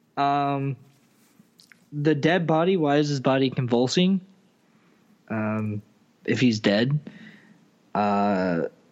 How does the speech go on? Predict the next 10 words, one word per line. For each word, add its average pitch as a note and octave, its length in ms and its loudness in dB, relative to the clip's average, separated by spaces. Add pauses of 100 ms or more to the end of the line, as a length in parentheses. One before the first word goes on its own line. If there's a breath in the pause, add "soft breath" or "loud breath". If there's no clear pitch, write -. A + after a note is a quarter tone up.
(460)
the C#3 180 2
vehicle F3+ 460 2
that D3+ 120 2
they C#3 140 2
were C3 120 2
driving, B2 360 0
is E3 160 0
it A#3 140 -2
pre-owned? A#3 680 0 (1400)
Uh, A#2+ 840 0